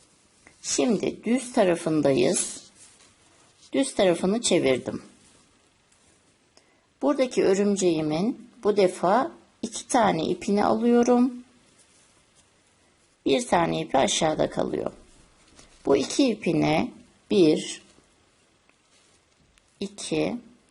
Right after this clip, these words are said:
beş tane sık iğne yapıyorum. Daha sonra hemen ters tarafına yine dönüyorum.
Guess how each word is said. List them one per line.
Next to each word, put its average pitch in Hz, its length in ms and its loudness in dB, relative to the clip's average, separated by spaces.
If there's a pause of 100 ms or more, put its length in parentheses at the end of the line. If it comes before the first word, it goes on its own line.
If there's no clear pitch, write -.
(2500)
beş 285 300 -2
tane 190 520 -4 (1300)
sık - 320 -8
iğne 185 260 0
yapıyorum. - 500 -8 (1080)
Daha 320 200 2
sonra 240 580 -2 (420)
hemen 294 460 2 (500)
ters 214 300 0
tarafına 190 640 -2 (120)
yine 160 300 0
dönüyorum. - 580 -2